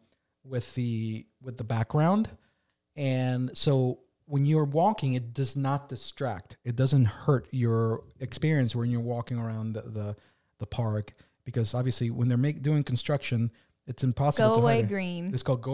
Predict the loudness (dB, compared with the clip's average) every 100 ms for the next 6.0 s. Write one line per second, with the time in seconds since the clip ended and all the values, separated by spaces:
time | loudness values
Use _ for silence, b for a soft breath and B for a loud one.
0 | 2 4 4 4 2 2 2 0 2 0
1 | 0 -2 -2 -2 -4 -6 -8 -8 0 2
2 | 4 4 4 4 2 2 2 4 4 2
3 | 0 0 2 0 -2 0 6 6 4 -2
4 | 0 0 -4 -4 4 6 6 4 0 2
5 | 0 0 -2 -2 -2 -4 -6 -6 -10 -16